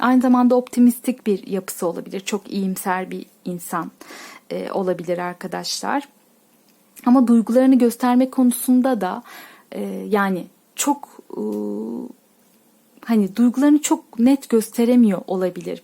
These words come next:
Biraz böyle, e, mesela üzgün olduğu zaman bile neşeli görünebilen bir insan olabilir.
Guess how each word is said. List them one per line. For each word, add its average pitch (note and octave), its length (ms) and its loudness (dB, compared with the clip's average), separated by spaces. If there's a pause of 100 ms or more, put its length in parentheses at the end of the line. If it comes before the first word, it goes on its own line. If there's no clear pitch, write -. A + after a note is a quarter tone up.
Biraz A3+ 400 -4
böyle, G#3+ 440 0 (600)
e, G3 340 -10
mesela G#3 540 -4 (180)
üzgün A3+ 320 2
olduğu B3 360 4
zaman A#3 460 2
bile G3+ 280 2
neşeli G#3 400 0
görünebilen F3+ 720 -4
bir G3 100 -6
insan - 520 -6
olabilir. F3 640 -10